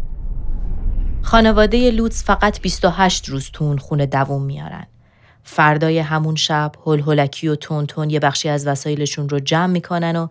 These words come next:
می‌رن خونه مادر کتلین تو بابیلون. بعد از بیست روز که خونه رو خالی کرده بودن، کم کم خبرها پخش می‌شه و خبرنگارها کنجکاو می‌شن که چه اتفاقی افتاده. از جملة خبرنگارهایی که دنبال اینجور ماجراها بودن.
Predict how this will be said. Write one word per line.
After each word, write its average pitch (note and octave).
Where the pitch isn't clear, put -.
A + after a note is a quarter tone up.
می‌رن D#3+
خونه C#3+
مادر C3+
کتلین -
تو C4+
بابیلون. E3
بعد D4
از G#3
بیست G#3+
روز G#3
که G3
خونه F3
رو E3+
خالی E3+
کرده E3
بودن، F#3
کم F3
کم E3
خبرها D#3
پخش E3+
می‌شه F#3
و F3
خبرنگارها D#3
کنجکاو D#3+
می‌شن F#3
که F3
چه E3
اتفاقی -
افتاده. -
از B3+
جملة A#3+
خبرنگارهایی E3
که G3
دنبال D#3+
اینجور D#3
ماجراها C#3
بودن. -